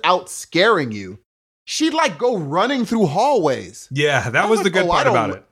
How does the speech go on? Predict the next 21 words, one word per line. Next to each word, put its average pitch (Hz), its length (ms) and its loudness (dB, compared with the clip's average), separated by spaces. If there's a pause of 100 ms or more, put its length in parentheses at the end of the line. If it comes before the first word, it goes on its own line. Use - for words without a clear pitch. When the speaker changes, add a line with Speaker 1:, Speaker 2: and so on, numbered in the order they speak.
(140)
Speaker 1:
I 190 360 0
don't 247 160 2
like 190 220 2
this 427 220 0
at 156 100 2
all." 277 520 0 (120)
<laughs> - 60 -20
Like, - 160 0
I, 294 320 2
I 453 200 2 (140)
didn't, 190 220 -6
I 320 100 2
didn't 508 320 -2
sign 220 220 0
up 208 80 0
for 214 140 -2
this. 202 420 -2 (500)
Speaker 2:
<laughs> - 40 -12
Speaker 1:
This 403 380 -2
is 208 140 0
cra-, - 260 -2